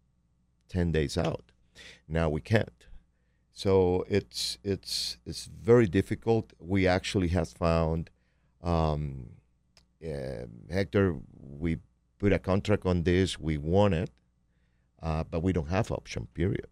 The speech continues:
But we still want you to go and check the house. So, well, okay, I'm gonna go, I'm gonna do the inspection for you, I'm gonna give you the report, but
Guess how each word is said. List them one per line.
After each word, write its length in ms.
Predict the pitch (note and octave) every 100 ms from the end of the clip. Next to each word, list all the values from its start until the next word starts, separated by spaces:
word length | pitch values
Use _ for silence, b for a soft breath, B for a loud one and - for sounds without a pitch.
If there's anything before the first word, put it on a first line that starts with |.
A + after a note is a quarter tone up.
| _ _ _ _ _ _ _ _ _ _ _
But 240 | F2+ D2 D2
we 160 | F2
still 380 | - - G#2 A#2
want 260 | E2+ F2 E2
you 160 | E2
to 440 | - - E2 E2 - _ _ F2+
go 120 | F2
and 140 | D2+
check 280 | - E2 E2
the 100 | -
house. 380 | F#2+ A2+ - - _ _ _ _ _
So, 140 | - A#1+
well, 340 | C2 G2+ - - C2 _ _ _ _ E2
okay, 240 | A2+ C3+
I'm 160 | D#2 E2+
gonna 240 | F#2+ F2
go, 260 | D#2+ F2+ -
I'm 120 | E2
gonna 200 | E2 E2+
do 140 | F2+
the 80 | F2
inspection 460 | E2+ - F2 - F2+
for 140 | D#2+
you, 200 | D2+ G#2+
I'm 80 | F#2
gonna 200 | E2+ E2
give 240 | D#2 G#2
you 80 | F2+
the 120 | E2+
report, 600 | D2 C#2 - B2+ A#2+ - _ _ _ _ _ _ _ _
but 140 | -